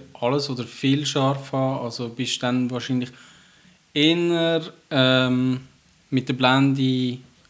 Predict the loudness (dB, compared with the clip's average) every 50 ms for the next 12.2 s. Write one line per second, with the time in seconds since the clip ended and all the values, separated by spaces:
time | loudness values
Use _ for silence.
0 | _ _ _ -8 -6 -6 -6 -4 -2 -2 -2 -2 -2 -6 -4 -2 0 0 0 -2
1 | -2 -4 -4 -4 -4 -6 -6 -10 -12 -16 _ _ _ _ _ _ -10 -8 -6 -6
2 | -4 -6 -6 -8 -8 -12 -12 -16 _ _ _ _ -12 -10 -8 -8 -10 -12 -4 -4
3 | -4 -4 -2 -2 -2 -2 -2 -4 -6 -10 -16 -20 -20 _ _ _ _ _ _ _
4 | _ _ _ _ _ _ _ _ -20 -12 -4 -2 0 0 2 2 0 0 -2 -4
5 | -8 -14 _ 4 4 4 4 4 2 -2 -2 -4 -4 0 4 6 6 6 4 2
6 | 0 0 0 0 0 0 -4 -8 -10 -8 -2 0 0 2 2 0 -2 -2 -2 -6
7 | -4 -4 -4 -2 -2 -2 -2 -2 -2 -4 -4 -4 -4 -6 -6 -2 0 0 2 2
8 | 0 -2 -2 -4 -4 -4 -4 -4 0 2 4 4 4 4 2 0 -4 -10 -18 -20
9 | -20 -20 -20 -8 -4 -2 -2 0 0 2 2 2 2 2 0 -2 -2 -4 -4 -4
10 | -6 -6 -6 -2 0 2 2 4 2 2 0 0 -4 -12 -14 -14 -10 -8 -8 -8
11 | -6 -6 0 2 2 2 2 2 -2 -4 -2 -2 0 0 0 -2 -4 -6 -4 -2
12 | -2 -2 -2 -4